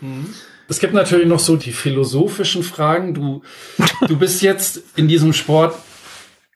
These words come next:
Speaker 1: über vierzig Jahre. Das ist halt einfach ganz krass.
Speaker 2: Hm.
Speaker 1: Was würdest du sagen, findest du die tollsten Entwicklungen? Eigentlich in dieser Zeit, die der Sport genommen hat?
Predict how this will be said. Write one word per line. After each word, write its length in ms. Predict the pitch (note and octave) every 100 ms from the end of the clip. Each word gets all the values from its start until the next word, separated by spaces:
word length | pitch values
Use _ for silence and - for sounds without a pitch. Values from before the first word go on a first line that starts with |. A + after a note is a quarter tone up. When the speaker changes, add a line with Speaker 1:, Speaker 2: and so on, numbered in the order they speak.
| -
Speaker 1:
über 280 | F#3 F3 D#3+
vierzig 440 | - D3 C#3+ -
Jahre. 320 | A#2 A#2 G2+
Das 180 | G2+ -
ist 360 | D#2+ - - _ _ _
halt 240 | - C3 B2
einfach 320 | B2+ B2+ A#2+
ganz 280 | C3 D#3 -
krass. 600 | - A#2+ G3+ - - _ _ _ -
Speaker 2:
Hm. 260 | D#3 C#3+ B2+
Speaker 1:
Was 360 | C3 C3+ C#3
würdest 440 | D3+ F3+ F#3 - F3
du 120 | E3+
sagen, 720 | C#3+ B2 D#3+ F3+ F#3+ G3 - _ _ _ -
findest 540 | - E3 E3+ D#3 -
du 140 | E3+
die 560 | D3+ D#3 D3+ D3 D3+ -
tollsten 680 | - E3+ G#3+ C4 - - C3
Entwicklungen? 920 | A#2+ A2 - A#2+ B2 A2 G2 F2+ F2+ _ _ _ -
Eigentlich 560 | G#2+ A2+ A2+ A2+ G#2 -
in 120 | A#2
dieser 280 | A#2 A2+ A2
Zeit, 340 | A#2+ A2 G#2
die 60 | G#2+
der 140 | G2+
Sport 380 | - A2 F2+ -
genommen 320 | G2 F#2 E2+
hat? 220 | F2 -